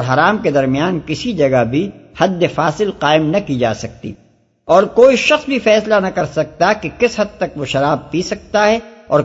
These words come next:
کہاں جا کر اسے رک جانا چاہیے۔ مزید تفصیلی بحث کے لیے ملاحظہ ہو رسائل و مسائل حصہ اول، صفحہ ایک سو باون تا ایک سو پچپن۔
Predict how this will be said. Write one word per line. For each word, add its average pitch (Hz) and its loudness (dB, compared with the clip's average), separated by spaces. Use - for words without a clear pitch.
کہاں 190 0
جا 165 2
کر 165 0
اسے 143 -4
رک 165 -4
جانا 113 0
چاہیے۔ 104 -6
مزید 151 0
تفصیلی 190 -2
بحث 160 0
کے 165 -4
لیے 160 0
ملاحظہ 143 0
ہو 175 0
رسائل 131 0
و 120 0
مسائل 131 -2
حصہ 127 -6
اول، 131 -4
صفحہ 160 -4
ایک 151 -2
سو 143 -6
باون 139 -2
تا 143 -6
ایک 123 -4
سو - -10
پچپن۔ - -8